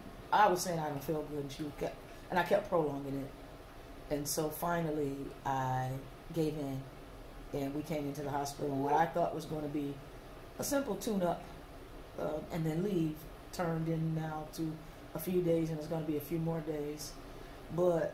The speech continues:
the things that go through your mind, because you think something is simple, uh, I thought I came in for just dehydration, to be honest, and it is something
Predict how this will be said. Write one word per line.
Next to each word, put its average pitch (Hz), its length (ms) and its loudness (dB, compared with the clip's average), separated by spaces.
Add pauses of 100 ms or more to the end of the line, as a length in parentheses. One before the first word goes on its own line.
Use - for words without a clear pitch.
the 175 100 2
things 202 380 0
that 175 200 -2
go 175 240 4
through 170 140 2
your 156 160 0
mind, 170 560 2 (120)
because 175 300 -2
you 160 60 -6
think 185 280 -2
something 165 460 -2
is 151 220 -4 (140)
simple, 240 540 0 (840)
uh, 151 100 0 (100)
I 131 80 4
thought 180 200 0
I 151 60 -2
came 160 220 -2
in 165 60 2
for 160 120 -4
just 165 240 -2
dehydration, 151 640 -2
to 147 40 -4
be 147 140 -2
honest, 151 400 -4 (420)
and 143 300 0 (120)
it 160 120 -2 (140)
is 151 300 -4 (180)
something 160 580 -2